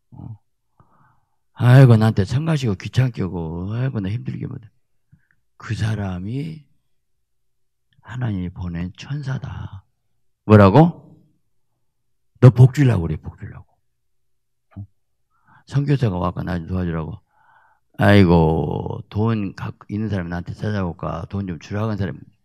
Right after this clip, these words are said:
찾아올까? 좀 도와달라는 사람이 나한테 오지. 귀찮아 죽겠네, 맨날 그런 사람."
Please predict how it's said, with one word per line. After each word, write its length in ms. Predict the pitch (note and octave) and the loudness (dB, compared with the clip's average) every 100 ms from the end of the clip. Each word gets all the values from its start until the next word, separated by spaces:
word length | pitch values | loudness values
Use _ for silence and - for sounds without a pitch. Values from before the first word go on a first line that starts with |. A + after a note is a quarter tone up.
| _ | _
찾아올까? 400 | - - - - _ _ _ _ _ _ | -10 -10 -12 -20 _ _ _ _ _ _
좀 100 | - - | -18 -12
도와달라는 440 | F#2 B2 C3 A2 | -6 -2 -2 0
사람이 180 | F#2 E2 | -4 -4
나한테 240 | E2 E2+ | -8 -6
오지. 680 | C#2 - - - - - - - _ _ _ _ _ _ _ _ _ _ _ _ | -8 -8 -12 -12 -12 -12 -14 -20 _ _ _ _ _ _ _ _ _ _ _ _
귀찮아 380 | - - G2 D#2+ | -12 -6 -6 -6
죽겠네, 460 | - - F2+ D#2+ D#2+ | -10 -8 -6 -6 -6
맨날 340 | F2 F#2 F2 F#2 - | -4 -6 -8 -12 -14
그런 220 | - E2+ | -10 -8
사람." 240 | G2+ G#2+ | -8 -10